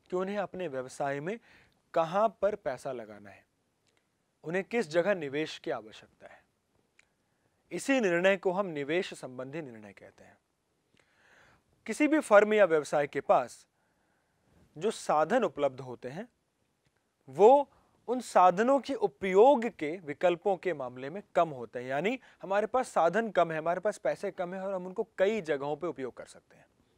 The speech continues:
इसलिए हमें सोचना होता है, हमें समझना होता है और ध्यान देना होता है कि हम उन साधनों का कहाँ उपयोग करें, उन्हें कहाँ निवेशित करें। सही जगह निवेश करने से ही हमें उचित प्रतिफल प्राप्त होगा।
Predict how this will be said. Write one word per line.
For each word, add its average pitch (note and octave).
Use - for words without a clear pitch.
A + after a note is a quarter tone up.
इसलिए A#3+
हमें A#3
सोचना G3+
होता C#3+
है, A#2+
हमें D#3
समझना D#3+
होता C3+
है C#3
और C#3+
ध्यान D#3
देना C3
होता G#2+
है F#3+
कि F3+
हम F#3
उन F#3
साधनों D3
का G3
कहाँ G3
उपयोग D#3+
करें, E3+
उन्हें G3
कहाँ F#3+
निवेशित F3
करें। -
सही B3
जगह A3
निवेश F#3
करने D3+
से D#3
ही E3+
हमें G#3+
उचित F#3
प्रतिफल D3+
प्राप्त A#2
होगा। -